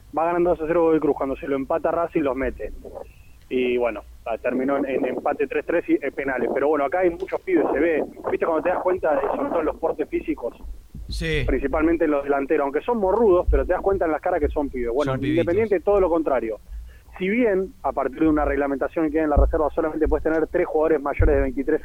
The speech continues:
Speaker 1: años ahora,
Speaker 2: Sí.
Speaker 1: la verdad que hay muchos jugadores que son de primera. Yo te los voy a nombrar uno por uno.
Speaker 2: A
Speaker 1: El
Speaker 2: ver,
Speaker 1: arco está
Speaker 2: a-,
Speaker 1: Bacchia.
Speaker 2: arranquemos por el arco.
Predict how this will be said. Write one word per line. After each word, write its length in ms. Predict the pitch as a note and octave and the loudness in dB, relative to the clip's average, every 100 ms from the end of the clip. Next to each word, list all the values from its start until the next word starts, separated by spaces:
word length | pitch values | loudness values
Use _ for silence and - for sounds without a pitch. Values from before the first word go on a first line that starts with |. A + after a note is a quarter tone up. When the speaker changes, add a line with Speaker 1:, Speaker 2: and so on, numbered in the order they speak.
| - | -4
Speaker 1:
años 240 | C#3 C#3 | -6 -2
ahora, 380 | B2+ D3 C3+ D3 - - - - | 0 2 2 0 -4 -20 -20 -20
Speaker 2:
Sí. 340 | - A#2 A2 G#2 - | -10 -6 -6 -8 -4
Speaker 1:
la 140 | C#3 C#3 | 0 2
verdad 200 | C#3 G3+ | 2 2
que 80 | G3+ | 2
hay 60 | |
muchos 260 | F#3 F#3+ G3+ | 0 -2 -2
jugadores 240 | D#3+ F3 F#3 | 0 0 0
que 140 | D#3 | -2
son 120 | E3 | 0
de 80 | D#3 | 0
primera. 340 | C#3+ C#3 A#2 | 0 0 0
Yo 100 | C#3 | -2
te 80 | F#3 | 0
los 80 | F3 | 4
voy 120 | E3+ | 4
a 60 | E3 | 4
nombrar 240 | D#3 E3+ | 2 0
uno 140 | D3+ C3+ | -2 -2
por 140 | C#3 | 0
uno. 160 | A#2+ A2+ | 0 2
Speaker 2:
A 60 | |
Speaker 1:
El 40 | C#3 | 4
Speaker 2:
ver, 80 | C#3+ | 4
Speaker 1:
arco 140 | A#2+ | 2
está 120 | A#2 | 0
Speaker 2:
a-, 140 | E3+ D#3 | 2 2
Speaker 1:
Bacchia. 280 | C#3 - G#2+ | 0 0 0
Speaker 2:
arranquemos 380 | D3 D3+ F3 | -2 -2 -2
por 160 | C#3+ C#3+ | -2 -4
el 60 | B2+ | -4
arco. 340 | A2+ F#2 G2+ | -6 -8 -16